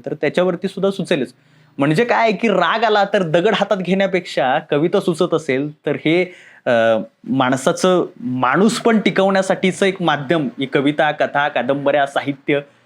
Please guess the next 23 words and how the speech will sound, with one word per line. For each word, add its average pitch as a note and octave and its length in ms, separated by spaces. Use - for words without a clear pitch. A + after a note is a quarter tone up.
हे B3+ 40
फार A3+ 220
महत्त्वाचं F3+ 480
आहे C#3 80
असं B2+ 200
मला C#3+ 260
या B2+ 140
निमित्तानं C3+ 500
वाटत B2+ 340
राहतं. A#2+ 340
म्हणजे D3 220
एक, G#3+ 160
एक D#3 120
साधी E3 240
गोष्ट F#3 260
आहे C#3+ 100
की D#3 80
ब्रेकअप D3 360
झाल्यावर E3+ 360
माणसाचं E3 400
काय E3 180
होतं, C#3 360
म्हणजे A#2+ 180